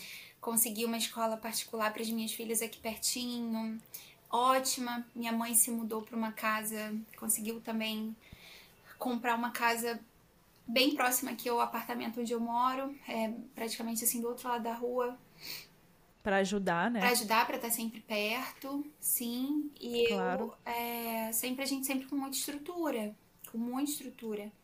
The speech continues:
Speaker 1: Elas viviam uma vida muito, muito saudável, muito, muito confortável, assim.
Speaker 2: Muita qualidade, né?
Speaker 1: Muito.
Speaker 2: Dá pra ver, eu, eu vi vídeos do seu apartamento, de como era a rotina delas,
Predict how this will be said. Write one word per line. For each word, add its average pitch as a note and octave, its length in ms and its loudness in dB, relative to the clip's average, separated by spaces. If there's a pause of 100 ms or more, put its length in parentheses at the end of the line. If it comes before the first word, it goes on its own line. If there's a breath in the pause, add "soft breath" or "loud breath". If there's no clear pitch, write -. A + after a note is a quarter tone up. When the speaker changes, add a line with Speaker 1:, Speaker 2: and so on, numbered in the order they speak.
(380 soft breath)
Speaker 1:
Elas G#3+ 260 -2
viviam A3+ 320 -6
uma A#3 120 -6
vida A#3+ 240 -6
muito, C4 640 -6 (680 soft breath)
muito A#3+ 200 -2
saudável, A#3+ 800 2
muito, A3+ 840 -2 (280 soft breath)
muito A3+ 240 -6
confortável, A3 1040 -2 (540)
assim. A3 300 -4
Speaker 2:
Muita G#3 180 0
qualidade, F#3 640 0
né? F#3+ 100 -2
Speaker 1:
Muito. A#3 240 -2
Speaker 2:
Dá A3 160 10
pra C#4 160 10
ver, A3+ 320 8
eu, F#3+ 180 4
eu G3+ 140 2
vi G#3 160 2
vídeos G3+ 500 2
do F3+ 200 0
seu G3 160 0
apartamento, F#3 880 0
de E3+ 120 -6
como F3+ 240 -2
era F3+ 140 2
a F3 60 2
rotina F#3+ 420 0
delas, F3+ 720 2